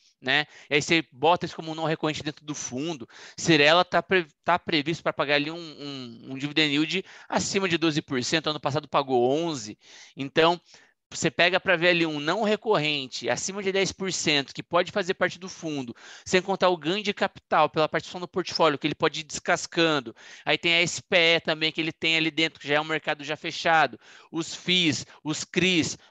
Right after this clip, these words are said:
Meu, é uma dinâmica do fundo que eu gosto demais, tá? Então, assim, é, não estou dizendo especificamente, é, aliás, eu, eu fiz aqui uma menção específica ao V G H F sobre portfólio, né?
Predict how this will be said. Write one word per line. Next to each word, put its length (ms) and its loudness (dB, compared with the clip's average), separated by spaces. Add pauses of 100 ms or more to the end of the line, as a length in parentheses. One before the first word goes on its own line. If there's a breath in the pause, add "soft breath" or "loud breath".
(100)
Meu, 200 4
é 100 8
uma 160 2
dinâmica 640 -2
do 100 -8
fundo 560 -4
que 160 -10 (400)
eu 240 4
gosto 400 4
demais, 640 -2 (420 soft breath)
tá? 300 2 (220 loud breath)
Então, 100 -6
assim, 400 -4
é, 260 2
não 140 -12
estou 180 -2
dizendo 380 -2
especificamente, 920 0 (380 soft breath)
é, 300 4
aliás, 320 4
eu, 120 -6 (140)
eu 160 -2
fiz 240 -2
aqui 140 -4
uma 80 0
menção 240 -4
específica 1000 -2 (640)
ao 160 6
V 140 2
G 120 4
H 180 4
F 240 4
sobre 220 -12
portfólio, 680 2
né? 180 0